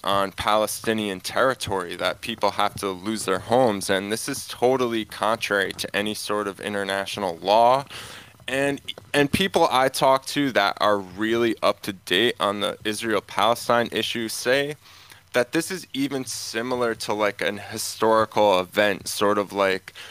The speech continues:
the First and Second Intifada. Like, this is, you know, on the scale, I mean, I've heard this even start being referred to as, like, sort of a third intifada.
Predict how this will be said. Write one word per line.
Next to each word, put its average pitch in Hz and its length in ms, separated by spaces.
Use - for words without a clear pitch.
the 107 80
First 107 520
and 104 120
Second - 560
Intifada. 92 960
Like, 85 280
this 101 260
is, - 460
you 107 160
know, 101 260
on 123 220
the 139 80
scale, 104 840
I 101 80
mean, 107 220
I've 110 220
heard 131 260
this 120 260
even 113 380
start 107 400
being 104 240
referred 101 440
to 101 200
as, 95 240
like, 95 160
sort 101 320
of 90 140
a 90 40
third 98 500
intifada. 92 840